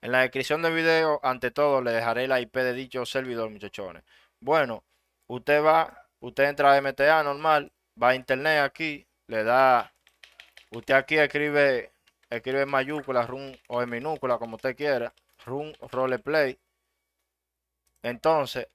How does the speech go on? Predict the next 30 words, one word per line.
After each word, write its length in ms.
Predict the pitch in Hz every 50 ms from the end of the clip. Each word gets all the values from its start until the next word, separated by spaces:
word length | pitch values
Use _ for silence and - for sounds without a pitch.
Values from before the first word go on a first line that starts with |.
| _
le 100 | - 120
va 80 | 117 123
a 40 | 135
aparecer 580 | 135 - 151 147 139 135 - 147 143 143 139
este, 160 | 131 113 120 113
Run 160 | 123 131 135
Roleplay 420 | 143 139 131 117 - 139 147 143
Latino, 540 | 139 131 120 - - 143 147 143 135 127 117
Semirol, 580 | - - 117 113 110 107 113 131 139 139 127 120
Español. 580 | 107 - - 107 107 107 117 120 113 101 95 _ _ _ _ _ _ _ _ _ _ _ _ _ _ _ _ _
Mayormente 640 | - 110 113 117 120 135 139 151 156 156 147 147 135
siempre 320 | - 151 147 147 143 143
para 240 | 139 - 139 139 139
de 100 | 139 131
cien 220 | 123 - 135 131
para 180 | - 127 120 120
arriba, 260 | 143 165 156 143 -
conectado, 560 | 110 117 113 110 104 _ 151 151 139 123 120
como 140 | 110 110 107
ustedes 220 | 107 - 117 117 113
pueden 260 | 107 120 117 117 117
ver 80 | 117
en 60 | 113 113
pantalla. 520 | - 113 110 - 143 139 123 120 117 110 -
Entonces, 640 | 113 120 123 - - 165 165 151 131 - 127 113 -
en 140 | - 113 120
esta 220 | 135 139 - 160 -
parte 240 | 165 165 165 170
de 100 | 165 156
aquí, 380 | 147 135 - - 123 113 - _